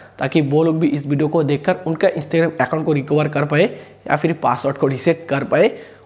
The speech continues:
और अगर आप इस चैनल पे पहली बार आए हो तो फिर चैनल को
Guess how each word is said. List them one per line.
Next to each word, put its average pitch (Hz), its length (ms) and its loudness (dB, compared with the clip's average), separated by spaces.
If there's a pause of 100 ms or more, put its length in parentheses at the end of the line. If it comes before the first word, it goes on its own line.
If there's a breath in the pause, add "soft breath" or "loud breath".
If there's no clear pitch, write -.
और 143 80 4
अगर 160 280 2
आप 202 120 0
इस 190 60 -2
चैनल 196 240 0
पे 214 140 0 (120)
पहली 156 300 0
बार 151 160 2
आए 156 80 2
हो 165 140 -2
तो 147 160 -4
फिर 156 140 -2
चैनल 151 260 0
को 190 220 0